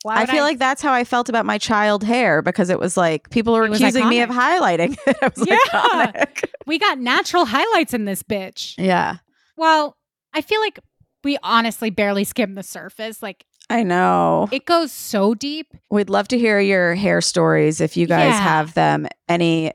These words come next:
Speaker 2: experiences crying in the chair, any drastic changes that you actually loved,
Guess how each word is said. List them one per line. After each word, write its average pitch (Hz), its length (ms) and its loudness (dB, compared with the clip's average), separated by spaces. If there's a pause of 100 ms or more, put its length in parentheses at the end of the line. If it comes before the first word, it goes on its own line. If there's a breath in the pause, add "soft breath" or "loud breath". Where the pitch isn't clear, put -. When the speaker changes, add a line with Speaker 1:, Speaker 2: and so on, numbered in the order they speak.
Speaker 2:
experiences 160 720 0
crying 151 460 0
in 143 100 -4
the 143 100 -2
chair, 220 800 0 (340 loud breath)
any 196 320 -2 (120)
drastic 170 640 -2
changes 180 560 0
that 170 120 0
you 165 120 2
actually 151 380 -2
loved, 208 880 0